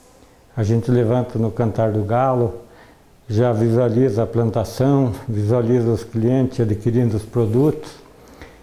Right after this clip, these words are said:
e até mesmo as crianças consumindo isso.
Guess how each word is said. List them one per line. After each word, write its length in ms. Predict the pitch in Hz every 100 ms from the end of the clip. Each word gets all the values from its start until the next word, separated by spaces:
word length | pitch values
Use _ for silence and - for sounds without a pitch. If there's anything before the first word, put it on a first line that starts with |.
| - -
e 60 | 123
até 240 | 120 135
mesmo 380 | 127 135 135 131
as 120 | 127
crianças 840 | - 135 123 143 135 - 104 - - - -
consumindo 680 | 131 120 - 127 127 127 117
isso. 320 | 101 - -